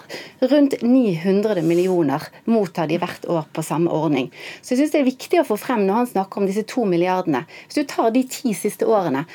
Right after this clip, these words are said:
så har faktisk Q-meieriene betalt åtte hundre, eh, millioner kroner mer i avgifter. Og det har gått for eksempel til å sponse nettopp det som, eh, Hovland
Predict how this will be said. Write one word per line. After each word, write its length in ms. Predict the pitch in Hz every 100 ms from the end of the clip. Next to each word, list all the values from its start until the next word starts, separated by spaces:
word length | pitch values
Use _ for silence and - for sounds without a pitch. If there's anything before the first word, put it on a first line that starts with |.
| -
så 140 | - 302
har 140 | 320
faktisk 420 | 269 269 269 185 -
Q-meieriene 640 | 240 190 160 151 156 165
betalt 380 | 185 - 240 - - _
åtte 500 | 311 - _ - 381 -
hundre, 580 | - 208 233 254 196 156 - - - -
eh, 360 | - 196 190 185
millioner 640 | 220 233 254 226 165 156
kroner 380 | - 196 202 170 -
mer 460 | 247 277 302 196 147
i 60 |
avgifter. 480 | 127 220 240 254 320 - - - - -
Og 80 | 480
det 100 | 427
har 100 | 359 254
gått 200 | 339 349
for 140 | 269
eksempel 320 | 269 254 220 190
til 140 | 196
å 60 | 190
sponse 480 | - 226 240 254 170
nettopp 540 | 190 302 - - 185 - - -
det 160 | 240
som, 240 | 233 190 175
eh, 160 | 156 160 - -
Hovland 340 | - 220 220